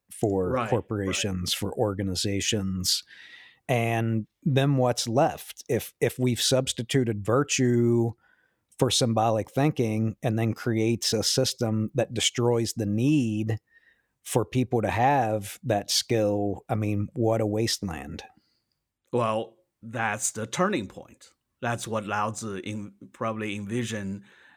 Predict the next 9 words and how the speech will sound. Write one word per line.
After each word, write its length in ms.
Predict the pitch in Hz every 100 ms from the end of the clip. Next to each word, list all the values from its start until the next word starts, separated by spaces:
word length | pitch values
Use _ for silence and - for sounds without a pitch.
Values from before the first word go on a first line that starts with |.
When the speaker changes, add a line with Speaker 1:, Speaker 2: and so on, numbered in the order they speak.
| _ -
Speaker 2:
as, 640 | 110 107 104 107 - - _ _ _ _ _
you 120 | 120
know, 320 | 117 101 98
the 400 | 101 107 104 98 98
natural 640 | 120 117 - - 101 98
flow 460 | 90 131 127 117 104
of 180 | 98
all 300 | 92 151 220
things 680 | 226 131 107 101 104 117 -